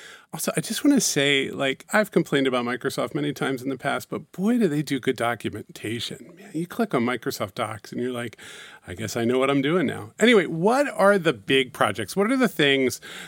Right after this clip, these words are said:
that the, the ten trillion nerds listening to this podcast should go check out and learn about that dot net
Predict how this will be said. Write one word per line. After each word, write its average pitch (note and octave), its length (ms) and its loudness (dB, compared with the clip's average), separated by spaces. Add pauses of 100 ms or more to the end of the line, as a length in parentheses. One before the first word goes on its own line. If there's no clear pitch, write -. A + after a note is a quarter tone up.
(100)
that C3+ 220 2
the, B2+ 300 2 (100)
the A#2 200 -4
ten E3 300 2
trillion D3 460 2
nerds A2 300 0
listening A2 440 0
to - 160 -4
this G#2 520 -6 (200)
podcast A2 460 -4
should G2 260 -6
go B2 420 -2
check - 320 -2
out A2+ 200 0
and G#2 140 -2
learn G#2+ 200 -2
about A2+ 420 -6 (120)
that A2+ 200 0
dot A2 280 0
net A2 240 -4